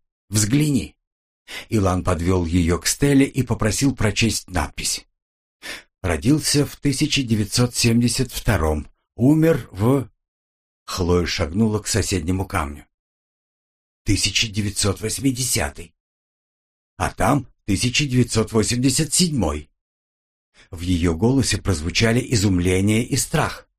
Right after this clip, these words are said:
Не дав Илану сказать ни слова, Хлоя начала счищать снег с других памятников.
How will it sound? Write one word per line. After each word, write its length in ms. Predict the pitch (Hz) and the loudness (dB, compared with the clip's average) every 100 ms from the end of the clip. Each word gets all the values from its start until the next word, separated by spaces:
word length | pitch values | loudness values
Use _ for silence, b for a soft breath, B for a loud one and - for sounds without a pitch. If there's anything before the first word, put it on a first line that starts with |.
| B B | B B
Не 160 | 113 131 | 2 4
дав 280 | 139 139 - | 4 2 -2
Илану 420 | 135 123 127 123 | -2 0 4 4
сказать 460 | 107 - 113 131 - | 2 2 2 2 4
ни 80 | 127 | 2
слова, 500 | - 127 151 135 - - | 2 4 4 4 0 -6
Хлоя 400 | - 120 143 143 | -2 2 4 6
начала 420 | 135 135 113 135 | 4 2 2 0
счищать 640 | 127 - 127 - 131 117 | 0 0 0 2 2 2
снег 440 | - 131 156 - - | 0 2 0 -2 -8
с 160 | 139 110 | -4 0
других 440 | 120 113 120 104 | 2 4 2 2
памятников. 720 | 110 80 73 85 80 - - | 0 -2 -4 -10 -12 -12 -18